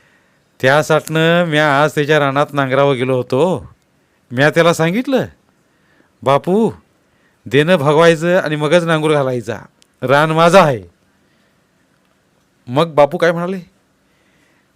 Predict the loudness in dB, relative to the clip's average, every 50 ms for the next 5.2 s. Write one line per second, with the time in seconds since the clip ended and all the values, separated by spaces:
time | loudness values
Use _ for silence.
0 | _ _ 0 2 2 2 0 2 0 0 -2 -4 0 4 4 4 4 4 2 0
1 | 0 0 -2 -8 _ _ _ _ _ _ _ _ _ _ _ _ -12 -2 -2 0
2 | 0 0 -2 0 -2 -4 -4 -2 2 4 4 4 6 4 2 2 2 0 -2 0
3 | 2 2 2 2 2 -2 -2 -2 -4 -6 -8 -4 -2 -2 -2 -2 -2 0 2 2
4 | 2 2 0 -2 -4 -4 0 0 0 2 2 0 0 2 2 4 4 4 2 2
5 | 0 -4 -6